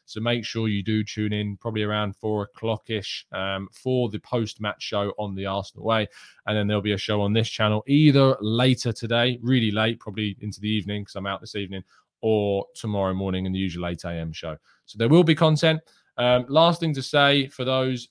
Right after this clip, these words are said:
please, uh, we, and as I said before, I need your help, uh, on today's blog for football dot London. If you could, send in your videos, tweet your videos out at me, at Tom Cantor Media,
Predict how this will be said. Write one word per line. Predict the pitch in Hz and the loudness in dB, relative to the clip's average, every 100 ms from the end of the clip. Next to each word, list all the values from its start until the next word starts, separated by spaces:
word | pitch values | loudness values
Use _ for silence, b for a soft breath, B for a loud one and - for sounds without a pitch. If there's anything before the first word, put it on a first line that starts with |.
| _ | _
please, | 139 143 139 131 - - | -4 0 0 -2 -8 -10
uh, | 110 107 110 - 117 | -4 -2 -2 -4 -4
we, | 117 113 | -2 -2
and | 104 101 | -4 -8
as | 101 | -10
I | 95 | -6
said | 110 101 | -4 -4
before, | 92 110 104 104 107 | -6 -6 -4 -4 -2
I | |
need | 117 120 | 0 0
your | 95 | -2
help, | 98 98 - b b b b _ | -2 -2 -4 b b b b _
uh, | 95 92 90 - | -6 -4 -4 2
on | 135 127 | 4 4
today's | 110 101 98 | 2 0 -2
blog | - 107 101 - | -2 -2 -2 -4
for | - | -12
football | 110 104 | -12 -10
dot | 92 98 | -6 -4
London. | 104 101 98 98 95 - _ _ _ - | -2 -4 -2 -4 -6 -12 _ _ _ -4
If | 131 127 | -2 -2
you | 117 | -2
could, | - 107 85 - - _ | 0 -2 -2 -10 -16 _
send | - 135 131 123 | -6 0 0 2
in | 120 117 | 0 0
your | 104 | 0
videos, | 107 104 101 101 98 - - - | 0 0 0 0 -4 -8 -14 -6
tweet | 143 147 | 0 2
your | 127 107 | 0 0
videos | 107 107 101 95 | 0 0 0 0
out | 101 101 98 - _ _ _ - | 0 2 0 -4 _ _ _ -2
at | 131 127 | -2 0
me, | 127 117 | -2 -2
at | 117 - | -4 -4
Tom | 120 107 | -4 -2
Cantor | 104 98 104 | -4 -4 -2
Media, | 110 113 113 107 | 0 2 2 2